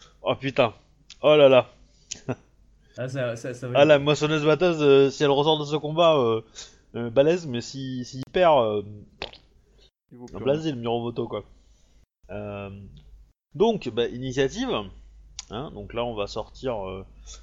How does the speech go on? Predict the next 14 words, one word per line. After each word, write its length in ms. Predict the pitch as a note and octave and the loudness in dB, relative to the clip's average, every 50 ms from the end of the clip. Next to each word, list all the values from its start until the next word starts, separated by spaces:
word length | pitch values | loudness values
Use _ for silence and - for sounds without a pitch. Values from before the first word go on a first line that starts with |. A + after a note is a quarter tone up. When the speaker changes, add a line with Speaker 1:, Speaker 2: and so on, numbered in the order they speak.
| - - - | -20 -20 -14
Speaker 1:
on 80 | - G#2 | -12 -10
va 60 | G2 | -10
sortir 240 | G#2+ A2 G#2+ B2+ A2+ | -10 -10 -12 -12 -14
sa 120 | A#2 A#2 | -14 -16
fiche 280 | - - - A#2 - - | -16 -16 -16 -12 -8 -6
à 60 | G#2+ | -6
elle 140 | A2+ A#2+ A#2 | -6 -6 -8
parce 200 | - - F#2+ - | -10 -16 -16 -16
que, 100 | - - | -16 -18
euh, 500 | - - - - - - - G1+ G1+ - _ _ _ _ _ _ | -16 -14 -14 -14 -16 -16 -18 -20 -20 -20 _ _ _ _ _ _
parce 120 | - - _ | -20 -20 _
que 100 | - - | -18 -16
elle, 180 | - G#2 G#2+ F#2+ | -14 -12 -12 -14
euh, 180 | - A1+ G1+ | -14 -18 -20